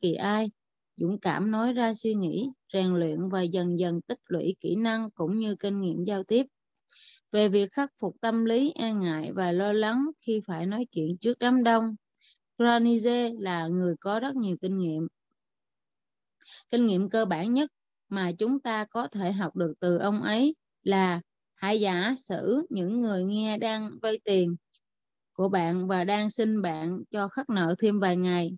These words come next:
Bạn sẽ, bạn là người có quyền quyết định, bạn không cần phải sợ họ." Phương thức tác động tâm lý cũng có thể nuôi dưỡng sự tự tin của một người. Sự tự tin là một dạng ý chí,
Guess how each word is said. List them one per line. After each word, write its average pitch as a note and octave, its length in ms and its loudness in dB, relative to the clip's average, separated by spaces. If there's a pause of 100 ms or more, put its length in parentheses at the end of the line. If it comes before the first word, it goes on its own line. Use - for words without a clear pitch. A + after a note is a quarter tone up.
(140)
Bạn E3+ 280 -4
sẽ, F3 320 0 (280)
bạn F#3+ 240 4
là G3 140 6
người F#3+ 300 4
có A#3 160 -2
quyền F#3+ 360 2
quyết A#3+ 160 -4
định, F3 260 -2 (220)
bạn - 320 -8
không G3+ 300 -4
cần E3+ 260 -2
phải E3+ 200 0
sợ F3+ 160 -2
họ." D#3+ 340 0 (2000)
Phương B3 200 6
thức D4 180 4
tác D4+ 180 -2
động F3+ 240 0
tâm A3 220 -2
lý A3+ 260 2
cũng F#3 340 -4
có A#3+ 240 0
thể G3 420 -2 (260)
nuôi G#3+ 280 2
dưỡng F#3+ 260 2
sự E3+ 260 2
tự E3 220 0
tin G#3+ 320 2
của F#3 180 0
một F3+ 220 -2
người. F3+ 320 0 (200)
Sự - 300 -6 (280)
tự F3+ 200 0
tin A3+ 300 2
là F3+ 240 0
một E3+ 320 -2
dạng E3 200 -2
ý A3+ 160 0
chí, B3 340 2